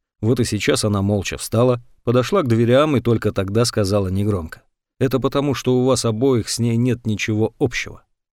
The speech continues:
Еще помолчала у двери в ожидании ответа и вышла, оставив после себя легкий аромат духов.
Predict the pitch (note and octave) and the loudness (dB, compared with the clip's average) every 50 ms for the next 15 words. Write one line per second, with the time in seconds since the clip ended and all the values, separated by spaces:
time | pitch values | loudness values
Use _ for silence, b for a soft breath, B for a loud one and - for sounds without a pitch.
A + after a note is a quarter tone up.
0 | _ - A2+ C3+ D3+ C3+ - - - G#2+ F2 F2+ E2+ E2+ E2+ F2 F2 - B2+ C#3 | _ -4 -2 0 0 2 0 0 0 0 0 -2 -6 -6 -6 -8 -6 -2 0 2
1 | D3+ D#3 D#3 D#3+ D#3 D3+ D3 D3+ D3+ D3+ D3 C#3+ C#3 C#3+ C3 C3 C#3 C3 C3+ C3+ | 2 4 2 2 2 2 2 2 2 2 2 2 2 2 2 2 2 2 2 2
2 | C3 C3 C3 B2 A#2+ - B2+ B2+ A#2 - A#2+ - - D#3+ E3+ D3+ G#2+ G#2 G2+ - | 2 2 0 0 0 2 0 2 2 2 0 -2 -2 -4 -2 0 0 0 0 -2
3 | - G#2 F#2+ F#2 - - G#2+ G2 - - A2 G2+ G2+ F#2 - - G#2+ G2+ - A2 | -2 -4 -6 -6 -6 -6 -6 -6 -4 -2 -2 -2 -2 -2 -2 -4 -4 -2 -2 -2
4 | G2+ - A#2+ A#2+ E3 F3+ D3+ B2+ C#3+ C#3+ - - - A2+ A#2 - A#2+ G#2 F#2+ F#2 | -4 -2 -2 -2 -2 0 0 0 0 -2 -4 -6 -4 -4 -4 -2 -4 -2 -2 -2
5 | G2 G2 F#2+ F2+ E2+ F2 F#2 F2+ - - - - _ | -2 -4 -4 -6 -6 -8 -10 -10 -12 -16 -20 -20 _